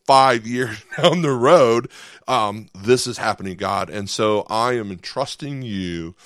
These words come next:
and I'm just letting you take the reins." And, and that is super hard. That's harder than being patient because you, you, you're, you're, one,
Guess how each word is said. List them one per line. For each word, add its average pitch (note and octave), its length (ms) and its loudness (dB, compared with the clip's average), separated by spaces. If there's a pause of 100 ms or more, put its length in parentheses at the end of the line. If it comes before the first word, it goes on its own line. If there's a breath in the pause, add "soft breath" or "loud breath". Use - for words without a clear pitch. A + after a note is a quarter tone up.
(280 loud breath)
and G2 120 -6
I'm G2 140 -6
just F#2+ 180 -14
letting G2+ 360 -6
you G2 420 -8
take F#2+ 240 -10
the F#2 80 -12
reins." E2 480 -8
And, F#2 200 -8
and F#2 300 -10 (420 loud breath)
that B2 260 2
is G#2 260 -4 (320)
super G2+ 640 -10
hard. F2+ 380 -6
That's C#3 200 -2
harder A2+ 300 0
than F#2+ 180 -6
being F2+ 260 -8
patient - 540 -14 (360 soft breath)
because A2+ 340 -4
you, B2 240 -2
you, A2+ 200 -6
you're, A2 340 -4
you're, A2 220 -8
one, A2 500 0